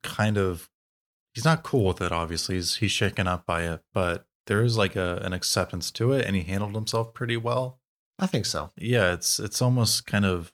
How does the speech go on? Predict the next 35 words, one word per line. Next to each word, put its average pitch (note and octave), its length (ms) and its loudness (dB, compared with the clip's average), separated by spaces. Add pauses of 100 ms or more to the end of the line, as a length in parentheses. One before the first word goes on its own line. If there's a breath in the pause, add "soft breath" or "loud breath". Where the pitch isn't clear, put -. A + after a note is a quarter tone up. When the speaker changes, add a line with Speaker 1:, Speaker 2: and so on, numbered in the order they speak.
Speaker 1:
weird F#2+ 600 -2
how F2 240 -2
well E2+ 260 -2
he E2+ 100 -6
handled E2 280 -6
himself. E2+ 460 -6 (600)
Um, F2+ 720 0
Speaker 2:
And A#2+ 120 2
this A#2+ 160 2
is A#2 80 -4
when A#2 120 0
he A2 60 0
goes G#2+ 220 -2
and G2 80 -8
buys G2 240 -2
all G2 160 -4
that, F#2 200 -2 (120)
<laughs> - 100 -8
all A#2 240 4
the G#2+ 200 -4
equipment. A#2 580 -4 (460)
Speaker 1:
I G2+ 120 2
was C3 200 4
thinking C3 260 0
how A2 200 2
much G2 180 2
money E2+ 260 -2
that F2 160 -2
would E2+ 120 -2
have F2 80 -6
Speaker 2:
<laughs> - 40 2
Oh D#3+ 80 2
my - 140 0
Speaker 1:
costed - 200 0
him, F#2+ 80 0